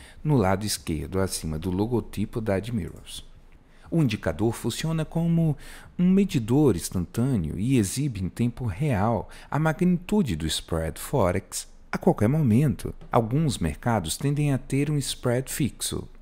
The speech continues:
e este indicador claramente não tem utilidade nesse caso. Mas a utilidade dessa ferramenta está em ativos que possuem spread variável. O histórico do spread é registrado em vermelho e verde para cada vela.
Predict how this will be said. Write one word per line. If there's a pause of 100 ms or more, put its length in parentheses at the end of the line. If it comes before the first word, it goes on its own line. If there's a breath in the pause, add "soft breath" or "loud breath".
e
este
indicador
claramente
não
tem
utilidade
nesse
caso. (320 loud breath)
Mas (260 loud breath)
a
utilidade
dessa
ferramenta (260 loud breath)
está
em
ativos
que
possuem
spread (200)
variável. (520)
O
histórico
do
spread (100)
é
registrado
em
vermelho (140)
e
verde
para
cada
vela.